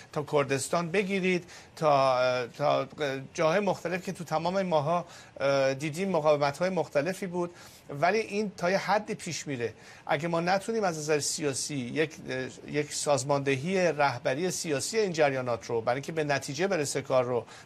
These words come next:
هم برای مردم ایران از طرفی و به جهان نشون ندیم، چیز عملی نیست که، ملموس نیست که بشه ازش حمایت کرد. و خب این بایستی دستور کار اصلی و اولویت فوری نیروهای مؤثر در، اه، هدایت و رهبری،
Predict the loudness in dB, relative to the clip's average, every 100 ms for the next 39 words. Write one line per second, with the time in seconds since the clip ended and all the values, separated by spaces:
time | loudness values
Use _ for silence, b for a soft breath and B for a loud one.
0 | -16 -2 0 4 4 4 2 2 -2 -2
1 | -2 0 0 0 0 0 0 2 2 0
2 | 0 0 0 -4 -4 -4 -2 -2 -2 -4
3 | B B -8 0 4 4 2 0 2 0
4 | 0 -2 -2 -2 -6 -4 -2 -2 -2 -4
5 | -4 -6 -4 -2 -2 0 0 2 0 -2
6 | 0 2 2 0 0 0 0 0 -2 -4
7 | 0 2 4 2 0 -6 0 0 0 -6
8 | -4 0 2 2 2 0 -6 0 0 0
9 | B B 0 2 2 0 0 -4 -2 2
10 | 2 4 2 2 0 B B B -6 -2
11 | 0 2 0 2 2 2 0 0 0 0
12 | -2 2 2 4 4 2 0 B B B
13 | -2 0 2 2 0 2 2 2 2 2
14 | 2 0 -2 -2 0